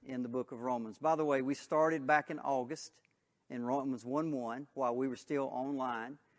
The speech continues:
Um, I think this is probably the third or fourth month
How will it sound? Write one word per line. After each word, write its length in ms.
Um, 320
I 100
think 240
this 200
is 100
probably 600
the 280
third 360
or 160
fourth 400
month 340